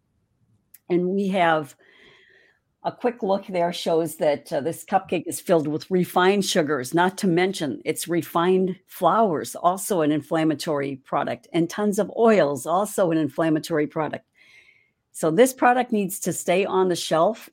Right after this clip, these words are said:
and not go into the cart, right? We can make our own delicious chocolate cupcakes at home. Okay. Here's an example of Golden Crisp cereal. And in this case, they do tell us the amount of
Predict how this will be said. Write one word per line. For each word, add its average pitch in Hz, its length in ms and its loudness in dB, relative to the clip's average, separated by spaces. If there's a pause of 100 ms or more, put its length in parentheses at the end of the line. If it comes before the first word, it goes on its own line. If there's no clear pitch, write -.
and 151 200 2
not 160 260 -2
go 180 160 0
into 170 320 -2
the 160 100 -8
cart, - 480 -8 (140)
right? 151 200 -4 (140)
We 180 180 2
can 180 220 0
make 190 180 0
our 147 160 2
own 196 260 6
delicious 185 560 0
chocolate 165 460 -2
cupcakes 165 640 -4
at 151 160 -2
home. - 420 -8 (1400)
Okay. 156 600 -2 (1080)
Here's 302 360 4
an 302 140 4
example 165 640 -2
of 143 240 -2
Golden 185 420 2
Crisp - 460 -6
cereal. 208 680 -4 (220)
And 165 140 2
in 165 120 4
this 277 220 -2
case, 160 460 -2 (460)
they 170 180 4
do 214 400 2
tell 156 240 0
us 143 180 -4
the 165 140 2
amount 156 320 0
of 147 160 -4